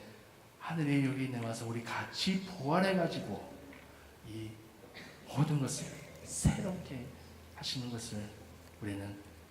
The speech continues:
믿고 사시기를 바랍니다. 예.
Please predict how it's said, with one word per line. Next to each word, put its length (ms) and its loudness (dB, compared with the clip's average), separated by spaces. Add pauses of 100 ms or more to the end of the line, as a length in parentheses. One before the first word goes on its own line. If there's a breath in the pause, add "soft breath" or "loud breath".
(140)
믿고 520 -4 (300)
사시기를 580 -4
바랍니다. 500 -6 (1160)
예. 160 -14